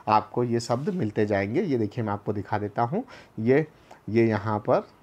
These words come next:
ये तराजू, थन, दवाद, इसके बाद आगे भी जब आप जाएंगे तो ये देखिए घड़ी, पूरा मतलब कहाँ तक का ये, ये पूरा छात्रा ज्ञान तक यहाँ तक दे रखा है।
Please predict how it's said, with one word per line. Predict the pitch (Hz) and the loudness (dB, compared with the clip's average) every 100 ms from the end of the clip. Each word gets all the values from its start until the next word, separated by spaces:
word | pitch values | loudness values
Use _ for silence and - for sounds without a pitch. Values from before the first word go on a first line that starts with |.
| _ 104 | _ -6
ये | 104 | -4
तराजू, | 104 104 101 104 104 | 0 2 2 0 -2
थन, | - 101 104 | -4 -4 -2
दवाद, | 101 95 98 104 | -2 2 2 2
इसके | 104 160 | -2 -2
बाद | 180 | 2
आगे | 175 139 156 | 2 2 2
भी | 170 170 | 2 2
जब | 156 151 | 2 4
आप | 147 147 | 4 2
जाएंगे | 160 127 139 | 0 0 0
तो | 139 | 0
ये | 139 | 2
देखिए | 117 117 117 117 - - - | 2 0 -4 -6 -12 -16 -6
घड़ी, | 107 113 110 113 | 0 4 4 2
पूरा | - 180 214 | 2 4 6
मतलब | 190 170 151 | 4 0 -2
कहाँ | 151 143 | 0 0
तक | 143 139 | 0 -2
का | 147 | 0
ये, | 139 151 247 - _ _ _ _ - | 2 2 0 -2 _ _ _ _ -6
ये | 113 135 | 0 0
पूरा | 120 131 | 2 2
छात्रा | 190 - 104 117 156 | 0 -2 -2 2 0
ज्ञान | 143 107 104 | 2 0 0
तक | 98 175 | -2 -4
यहाँ | 120 101 98 | -4 -4 -4
तक | 175 | -6
दे | 131 92 | -4 -4
रखा | 78 - | -6 -10
है। | 95 | -14